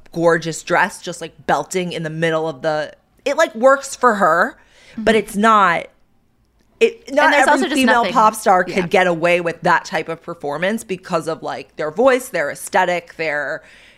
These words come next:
Speaker 1: where they started. Like, that's just not gonna
Speaker 2: Yeah.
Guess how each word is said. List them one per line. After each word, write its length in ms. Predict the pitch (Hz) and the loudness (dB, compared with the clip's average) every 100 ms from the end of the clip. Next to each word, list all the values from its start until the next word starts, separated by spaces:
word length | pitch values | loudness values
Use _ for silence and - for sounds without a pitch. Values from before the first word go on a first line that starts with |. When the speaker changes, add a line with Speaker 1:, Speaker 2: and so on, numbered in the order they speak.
| _ _ | _ _
Speaker 1:
where 280 | 156 175 170 | -6 0 0
they 120 | 151 | -2
started. 600 | 135 - 214 190 190 185 | -6 -2 2 4 4 0
Like, 280 | 180 165 - _ _ _ - | 0 -4 -6 _ _ _ -2
that's 260 | 202 196 | -2 0
just 140 | 214 196 | -4 0
not 220 | 165 143 | 0 0
gonna 320 | 139 131 110 | -4 -8 -12
Speaker 2:
Yeah. 280 | 165 190 156 | -12 -10 -10